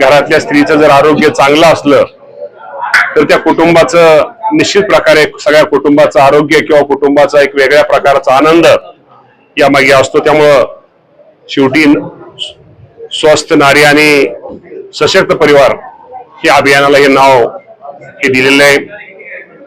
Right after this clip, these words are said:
राज्याचे मुख्यमंत्री देवेंद्र फडणवीस साहेब असतील, एकनाथजी शिंदे साहेब असतील, अजितदादा पवार साहेब असतील आणि आरोग्यमंत्री प्रकाश आंबेडकर साहेब असतील, यांच्या संकल्पनेतून हे अभियान हे राज्यामध्ये होतंय.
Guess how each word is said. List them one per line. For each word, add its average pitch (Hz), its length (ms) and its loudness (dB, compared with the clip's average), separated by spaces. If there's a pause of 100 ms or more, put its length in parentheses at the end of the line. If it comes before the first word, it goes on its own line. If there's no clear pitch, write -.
राज्याचे 131 440 0
मुख्यमंत्री 131 680 -2
देवेंद्र 131 480 2
फडणवीस 131 360 -2
साहेब 139 180 0
असतील, 135 320 -2
एकनाथजी 131 460 -2
शिंदे 131 340 -2
साहेब 135 220 0
असतील, 131 320 -2
अजितदादा 131 420 0
पवार 147 280 2
साहेब 143 220 0
असतील 120 280 -2 (800)
आणि 156 140 0
आरोग्यमंत्री 151 680 0
प्रकाश 139 580 -2 (200)
आंबेडकर 135 460 -2
साहेब 135 260 0
असतील, 131 360 -2 (1000)
यांच्या 143 600 2
संकल्पनेतून 139 760 0 (180)
हे - 340 -8
अभियान 135 460 0 (640)
हे 139 80 0
राज्यामध्ये 135 560 2
होतंय. 127 440 0